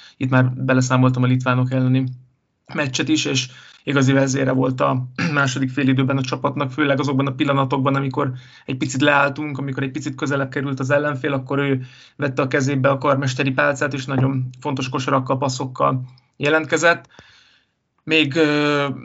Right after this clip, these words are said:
meg kell itt említenem Mócsán Bálint félelem nélküli tripláját a hajrában, amivel azt hiszem háromról hat pontra növelte a, a, az előnyünket, illetve második válogatottságá-,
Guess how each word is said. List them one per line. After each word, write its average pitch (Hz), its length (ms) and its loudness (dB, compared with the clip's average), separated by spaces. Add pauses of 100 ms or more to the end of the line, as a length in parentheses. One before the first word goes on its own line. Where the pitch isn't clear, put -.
meg 131 180 -2
kell 147 140 -6
itt 139 120 -4
említenem 147 380 -2
Mócsán 143 340 -4
Bálint 139 300 0
félelem 139 320 0
nélküli 135 320 -2
tripláját 139 640 -2
a 139 40 0
hajrában, 139 800 2
amivel 135 320 0
azt 131 120 -2
hiszem 139 240 -4
háromról 139 380 2
hat 135 200 0
pontra 135 260 -2
növelte 131 560 2
a, 131 260 2 (540)
a, 135 420 0 (180)
az 135 120 -2
előnyünket, 143 560 0
illetve 135 240 2
második 135 420 0
válogatottságá-, 135 1080 0